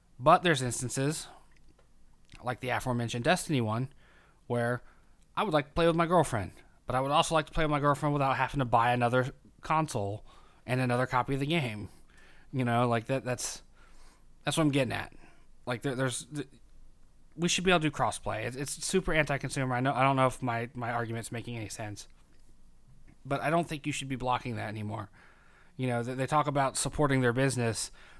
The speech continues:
Like, I'm gonna buy the games on PlayStation that I'm gonna buy on PlayStation, regardless. But if I happen to ha-, make a friend playing a game on PlayStation, but I own, uh, you know, and, and they wanna play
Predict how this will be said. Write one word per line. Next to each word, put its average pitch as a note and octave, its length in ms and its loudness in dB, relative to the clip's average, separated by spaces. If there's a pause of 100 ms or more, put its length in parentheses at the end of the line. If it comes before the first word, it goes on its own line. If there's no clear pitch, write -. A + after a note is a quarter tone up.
Like, B2+ 140 -4
I'm D#3 160 2
gonna F#3 160 6
buy D#3+ 180 6
the D3 120 0
games C#3+ 260 2
on C3 180 2
PlayStation C3 540 0
that A#2+ 80 2
I'm A#2+ 140 6
gonna B2 220 4
buy A2+ 200 4
on A2 120 0
PlayStation, A2 680 -2 (600)
regardless. B2+ 760 2 (2750)
But C3+ 140 0
if C#3+ 160 0
I C#3+ 100 2
happen D#3 280 0
to C#3+ 60 0
ha-, D#3 160 -2
make D#3 180 2
a A#2 60 -6
friend D3+ 420 2
playing D3 220 2
a C3 40 -2
game C3+ 180 0
on B2+ 100 0
PlayStation, C#3 640 0
but A#2+ 100 0
I C#3+ 200 4
own, C#3 320 4
uh, G#2 160 -12 (360)
you B2 160 -4
know, A#2+ 60 -2
and, B2+ 280 -4
and B2 200 -4
they D#3 100 4
wanna D#3+ 240 2
play C3+ 420 -2